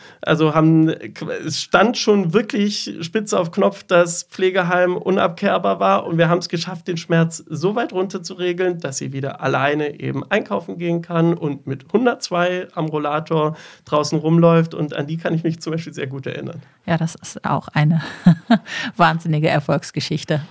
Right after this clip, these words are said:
Speaker 2: oder? Also das würden wir uns auch wünschen, mit
Speaker 1: Ja.
Speaker 2: hundertzwei noch so autark zu leben.
Speaker 1: Vielleicht erleben wir's.
Speaker 2: Vielleicht, ja. Drücken wir die Däumchen. <laughs> Ähm, zum Abschluss stelle ich meinen Gästinnen, äh,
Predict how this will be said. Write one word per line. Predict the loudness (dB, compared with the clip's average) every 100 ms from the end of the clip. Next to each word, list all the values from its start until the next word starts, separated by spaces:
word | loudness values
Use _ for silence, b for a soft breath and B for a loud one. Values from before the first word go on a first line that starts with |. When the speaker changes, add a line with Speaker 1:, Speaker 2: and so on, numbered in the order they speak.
| -2
Speaker 2:
oder? | 2 2 2
Also | -2 0
das | -4 0
würden | 0 2
wir | -2
uns | -4
auch | -4
wünschen, | -4 -4 -2
mit | -4 -2
Speaker 1:
Ja. |
Speaker 2:
hundertzwei | 2 4 4 2 2 2
noch | -2
so | -4 -4
autark | -4 -2 -6 -6 -2
zu | 0
leben. | 0 2 0 -2 _ _
Speaker 1:
Vielleicht | _ -4 -4 -4
erleben | -4 -2 -2
wir's. | -6 -8 -12 b b
Speaker 2:
Vielleicht, | -4 0 2 0 -4
ja. | -6 -6 -4
Drücken | -2 0
wir | 0
die | 2 2
Däumchen. | 4 2 2 -2 0 2
<laughs> | 2 2 B B B B B B B 4
Ähm, | 4 4 -4
zum | -2 2
Abschluss | 2 0 0 0 2
stelle | 2 4
ich | 2 2
meinen | 2 4 4 2 0
Gästinnen, | 0 -2 -2 2 4 6 4 2 0
äh, | 4 4 4